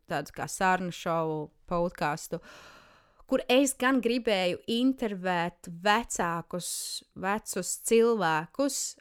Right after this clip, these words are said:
jebkurā pasaules malā, un tā kā sarunāties par viņu pieredzēm, ā, par dzīvi, un, ā, jo man liekas, kas ir tik ļoti iedvesmojoši, un, ja tev ir vecmāmiņa, vectētiņš, ā, vai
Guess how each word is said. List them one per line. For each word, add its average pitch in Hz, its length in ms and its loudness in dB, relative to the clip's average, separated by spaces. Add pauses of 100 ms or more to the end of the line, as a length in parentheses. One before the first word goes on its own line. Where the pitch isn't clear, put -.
(1120)
jebkurā 185 480 -2
pasaules - 460 -4
malā, 233 360 4 (240)
un 190 120 -6
tā 196 120 -4
kā 170 160 2 (160)
sarunāties 190 720 -2
par 165 160 -4
viņu 143 160 -6 (100)
pieredzēm, 151 800 -2
ā, - 320 -18
par 165 180 -10
dzīvi, 180 800 -4
un, 156 340 -4
ā, 147 140 -4 (560)
jo 226 160 6
man 240 160 2
liekas, 226 220 -4
kas 185 120 -6
ir - 100 -12
tik 185 120 -6
ļoti 175 240 -2
iedvesmojoši, 156 800 -6
un, 165 80 -4 (840)
ja 220 140 6
tev 226 300 4
ir 185 100 -2 (100)
vecmāmiņa, 160 680 0
vectētiņš, 165 880 -4
ā, 151 80 -2 (100)
vai 156 100 -4